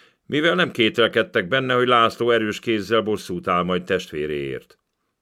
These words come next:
Eközben Nis lakói a királynak és a hercegnek sok pénzt ajánlottak fel, aranyat, ezüstöt és drága szöveteket bőségesen, és a békét megkapták tőlük. Ezután a király és a herceg visszatért,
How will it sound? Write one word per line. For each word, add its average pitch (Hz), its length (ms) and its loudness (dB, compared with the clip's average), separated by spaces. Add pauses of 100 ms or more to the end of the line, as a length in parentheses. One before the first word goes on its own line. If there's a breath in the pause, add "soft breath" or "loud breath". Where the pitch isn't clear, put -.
Eközben 160 500 2
Nis 185 220 -2
lakói 110 500 0
a 101 80 0
királynak 127 540 0
és - 160 -10
a 69 60 -10
hercegnek 90 680 -4 (320 soft breath)
sok - 420 2
pénzt 135 340 -2
ajánlottak 104 800 0
fel, 110 420 0
aranyat, 98 480 2
ezüstöt 90 560 -6
és 98 140 -2
drága 101 440 0
szöveteket 101 680 -4
bőségesen, 92 1120 -4 (600 soft breath)
és - 340 -6
a 98 100 -4
békét 92 840 -2
megkapták 73 680 -6
tőlük. 65 520 -10 (520)
Ezután 147 440 0
a 127 60 2
király 107 460 2
és 95 160 0
a 95 60 0
herceg 107 360 0
visszatért, 101 680 -4